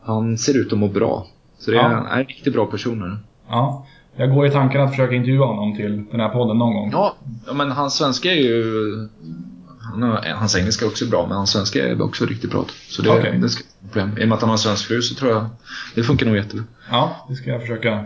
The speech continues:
Speaker 1: Det tycker jag du ska göra faktiskt. Han har nog mycket ro-, historier att dra.
Speaker 2: Ja, det, det hop-, hoppas jag på.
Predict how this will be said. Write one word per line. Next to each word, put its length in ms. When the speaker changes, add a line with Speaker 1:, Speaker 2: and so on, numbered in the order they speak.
Speaker 1:
Det 80
tycker 200
jag 80
du 40
ska 140
göra 260
faktiskt. 320
Han 120
har 80
nog 80
mycket 500
ro-, 600
historier 540
att 60
dra. 200
Speaker 2:
Ja, 440
det, 420
det 160
hop-, 220
hoppas 240
jag 100
på. 200